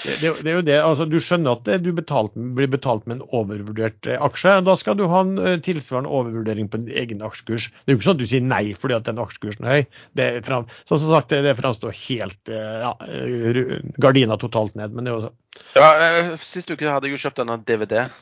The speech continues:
Speaker 2: Deep Value Driller, eh, på, eh, jeg kjøpte den vel på fredagen, for jeg håpte kanskje han skulle bli solgt på mandagen. Så jeg lurer på om jeg skal kjøpe han, jeg har solgt den igjen da,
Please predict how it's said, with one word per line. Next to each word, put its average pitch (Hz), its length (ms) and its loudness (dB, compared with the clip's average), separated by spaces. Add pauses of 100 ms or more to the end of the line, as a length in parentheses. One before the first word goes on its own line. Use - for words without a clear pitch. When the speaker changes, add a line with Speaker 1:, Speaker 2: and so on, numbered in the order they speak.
(100)
Speaker 2:
Deep 123 220 -8
Value 131 260 -2
Driller, 135 460 -6
eh, 107 640 -6 (100)
på, 104 140 -4 (320)
eh, 64 640 -10 (240)
jeg 104 160 -8
kjøpte 113 160 -4
den 110 80 4
vel 104 160 -2
på 107 100 -4
fredagen, 104 400 0 (480)
for 107 140 0
jeg - 240 -6 (100)
håpte 107 380 0
kanskje 101 320 -2
han 101 100 -4
skulle 98 220 -8
bli - 20 -2
solgt 98 240 -8
på 104 80 -6
mandagen. 104 400 -6
Så 127 220 2
jeg 123 80 2
lurer 120 80 -4
på 143 80 0
om 135 60 -2
jeg - 40 -8
skal - 140 -6
kjøpe 110 240 0
han, 110 180 0
jeg 113 80 0
har 110 80 0
solgt 95 240 -6
den 117 140 0
igjen 107 160 -2
da, 92 80 -4